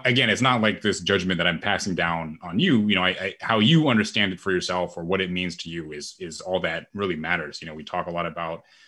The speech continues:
um, self-identification. And so I feel like, you know, for you to say something and for you to understand it is one thing, and for someone else to say it, it's gonna mean something completely different. So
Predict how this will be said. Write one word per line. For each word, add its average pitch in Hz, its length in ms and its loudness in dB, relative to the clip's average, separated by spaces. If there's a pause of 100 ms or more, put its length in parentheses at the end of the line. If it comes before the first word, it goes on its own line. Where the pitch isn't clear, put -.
(140)
um, 80 180 -8
self-identification. 85 840 -4
And 76 120 -14
so 78 300 -10
I 78 60 -12
feel 87 220 -10
like, 80 300 -8
you 104 140 -8
know, 76 140 -12
for - 120 -6
you 104 80 2
to 95 80 -4
say 101 200 0
something 92 580 -2 (360)
and 85 240 -6
for 92 100 -4
you 101 60 0
to 95 60 -2
understand 135 400 0
it 107 100 2
is 90 120 -2
one 104 180 2
thing, 98 160 0
and 87 100 -4
for 87 60 -6
someone 95 260 -2
else 92 140 0
to 92 100 -6
say 90 200 -2
it, 87 80 -4
it's 85 120 -10
gonna 92 160 -4
mean 92 200 -2
something 85 400 -8 (240)
completely 156 500 2
different. 87 500 -4
So 78 360 -8